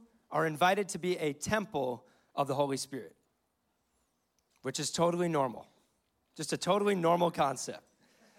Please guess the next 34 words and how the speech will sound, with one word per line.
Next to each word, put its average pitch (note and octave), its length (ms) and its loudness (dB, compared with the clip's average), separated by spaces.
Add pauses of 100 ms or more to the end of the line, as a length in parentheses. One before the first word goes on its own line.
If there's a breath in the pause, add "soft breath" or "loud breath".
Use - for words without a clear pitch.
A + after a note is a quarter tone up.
(720 soft breath)
A E3+ 140 4
wild, A3+ 600 4
amazing F#3 920 0
invitation. D3 880 -6
Paul G3 220 2
writes G3 240 2
in E3+ 80 -6
First G3+ 280 -2
Corinthians F3 520 -4
chapter D#3 320 -2
six, D#3+ 320 -8
"Do D#3+ 120 -8
you E3+ 200 -4
not G3 280 0
know D3+ 440 0 (420 soft breath)
that D#3+ 160 -4
your F3 120 -2
bodies F3 460 2
are D#3 180 -6
temples D#3+ 520 -6
of C3+ 80 -6
the C#3+ 80 -2
Holy C#3+ 240 -4
Spirit, C#3+ 420 -8 (840)
who D3+ 80 -6
is B2+ 180 -8
in F3+ 220 -4
you, C3 200 -6 (880)
whom D#3 120 -6
you E3+ 120 -4
have E3+ 180 0
received F3 520 -6
from C#3+ 360 -6
God? C3 320 0